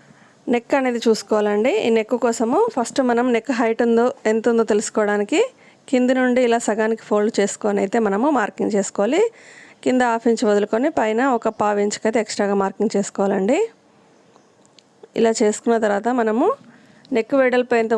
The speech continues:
ఉందో చూసుకోవడానికి మనం కొలత బ్లౌజ్లో నుండి నెక్కును ఈ విధంగా సగానికి ఫోల్డింగ్ చేసుకోవాలి. షోల్డర్ దగ్గర నుండి ఈ విధంగా పట్టుకొని కరెక్ట్గా చూసుకోండి.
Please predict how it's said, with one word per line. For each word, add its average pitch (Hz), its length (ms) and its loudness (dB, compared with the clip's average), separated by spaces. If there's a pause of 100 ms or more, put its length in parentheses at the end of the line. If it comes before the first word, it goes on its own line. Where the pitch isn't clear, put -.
ఉందో 214 140 2 (120)
చూసుకోవడానికి 208 760 0 (320)
మనం 214 240 0
కొలత 208 200 0 (100)
బ్లౌజ్లో 220 380 2
నుండి 220 240 0
నెక్కును 220 360 -2 (220)
ఈ 240 100 0
విధంగా 214 340 0
సగానికి 214 440 -2
ఫోల్డింగ్ 214 340 -2
చేసుకోవాలి. 220 460 -2 (120)
షోల్డర్ 214 380 2
దగ్గర 208 220 0
నుండి 202 180 0
ఈ 202 60 -2
విధంగా 202 320 -4
పట్టుకొని 247 440 -2 (640)
కరెక్ట్గా 214 440 -2
చూసుకోండి. 220 500 0